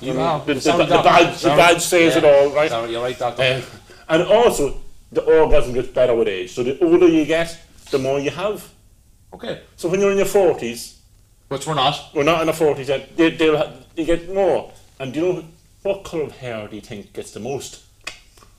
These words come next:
Speaker 2: orgasms?
Speaker 1: Uh, blonde.
Speaker 2: No. The redheads.
Speaker 1: No way.
Speaker 2: The redheads love a good orgasm.
Speaker 1: What?
Speaker 2: Love a good orgasm.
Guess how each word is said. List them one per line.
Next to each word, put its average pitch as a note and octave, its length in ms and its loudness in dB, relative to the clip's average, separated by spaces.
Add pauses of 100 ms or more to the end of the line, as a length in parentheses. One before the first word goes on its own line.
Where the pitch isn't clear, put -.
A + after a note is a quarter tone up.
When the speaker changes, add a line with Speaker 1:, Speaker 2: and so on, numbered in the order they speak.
(360)
Speaker 2:
orgasms? F#2 640 -10 (260)
Speaker 1:
Uh, G#2 220 -8 (100)
blonde. G#2+ 360 -10 (260)
Speaker 2:
No. E3+ 360 -12 (800)
The B2 80 -8
redheads. - 680 -6 (140)
Speaker 1:
No C#4+ 100 -6
way. C#3 280 -2
Speaker 2:
The C3 80 -8
redheads C3+ 500 -4
love B2 200 -2
a G#2 60 -8
good F#2+ 160 -6
orgasm. E2 440 -10 (840)
Speaker 1:
What? E4 180 -6
Speaker 2:
Love C4 280 4
a F3+ 120 0
good D3+ 180 4
orgasm. A2+ 500 -2